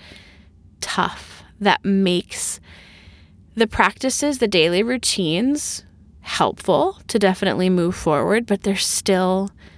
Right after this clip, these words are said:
something more. And I wanted to talk about that today, and I want to talk about that feels like and be really, really honest and vulnerable about these tougher times in life. So for those of you that are brand new to the pod or only been listening for a little bit, um, I am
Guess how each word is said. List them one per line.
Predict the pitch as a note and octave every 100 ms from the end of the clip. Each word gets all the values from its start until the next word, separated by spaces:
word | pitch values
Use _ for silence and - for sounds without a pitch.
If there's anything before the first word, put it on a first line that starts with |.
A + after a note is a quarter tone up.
| -
something | - F3 F3 E3+
more. | E3 D3 A2 E2 G3 - - -
And | F#3 F#3
I | F3+
wanted | F#3+ G#3
to | A3+
talk | D4+
about | A3+ D#3+
that | -
today, | - D3
and | C3+
I | D3+
want | E3+
to | F3+
talk | G3+
about | G3 F#3+
that | -
feels | - - F#3 F3
like | - - -
and | G3+
be | F3+ F3
really, | F3 F#3 F3+ F3+
really | F3 E3 E3
honest | D#3 D#3 D#3+ D#3+ -
and | - E3+
vulnerable | D#3+ D3+ D#3 D3+ D3 F#3+ - - - - -
about | A3 A3+
these | A3 A#3
tougher | - G#3+ A3
times | G#3 F#3+ F#3
in | F3
life. | E3 - -
So | - C4 B3 - - - -
for | D4+
those | D#4+
of | D#4+
you | D4
that | A#3+
are |
brand | G#3+ G#3
new | G#3 G3
to |
the | G3
pod | G3 G3 F#3 F3+ F3 F#3 - - - - - - -
or | G#3+
only | F#3+ F#3
been | E3+
listening | E3+ - F3
for | - F3
a | E3+
little | F3 E3+
bit, | E3+ E3+ - - -
um, | F#3+ F3 E3+ - - - - - - -
I | D#3+ E3
am | - E3+ E3 E3 E3+ E3+ F3